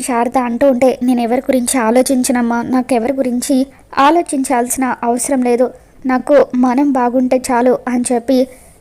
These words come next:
గగన్ అంటూ ఉంటాడు. అప్పుడే అక్కడికి వచ్చిన చెర్రీ గగన్ మాటలు విని చాలా బాధపడుతూ అక్కడి నుండి వెళ్ళిపోతూ ఉంటాడు.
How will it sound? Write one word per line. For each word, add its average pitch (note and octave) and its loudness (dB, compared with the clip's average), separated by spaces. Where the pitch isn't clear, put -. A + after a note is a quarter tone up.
గగన్ B3+ 2
అంటూ A#3 0
ఉంటాడు. B3 2
అప్పుడే C#4 2
అక్కడికి C4 -2
వచ్చిన B3+ 0
చెర్రీ C4 4
గగన్ C4+ 2
మాటలు B3 0
విని A#3+ 0
చాలా C4+ 4
బాధపడుతూ C4 2
అక్కడి B3+ 0
నుండి A#3+ -2
వెళ్ళిపోతూ B3+ -2
ఉంటాడు. B3 -2